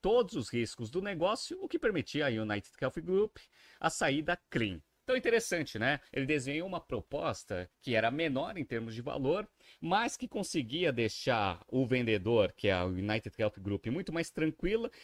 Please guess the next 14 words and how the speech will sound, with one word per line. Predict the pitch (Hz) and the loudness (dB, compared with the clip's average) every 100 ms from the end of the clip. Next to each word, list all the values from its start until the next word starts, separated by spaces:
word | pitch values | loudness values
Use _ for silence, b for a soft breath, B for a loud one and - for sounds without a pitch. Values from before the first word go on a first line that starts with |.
| B | B
que | 170 | 4
ela | 175 | 4
não | 175 190 | 2 0
ia | 170 | 0
ter | 165 147 151 | 0 -2 -2
que | - 147 | 0 2
honrar | 143 107 117 143 101 | 2 0 -2 0 0
nenhum | 110 120 151 - | 0 0 0 0
passivo | 160 110 - - - 139 104 | -2 -2 -8 -10 -2 0 0
que | - | -6
poderia | - 104 107 123 | 2 2 4 0
surgir | - 113 95 | -2 -4 -2
no | 123 | -4
futuro. | 123 143 - 202 160 | -2 -4 2 2 2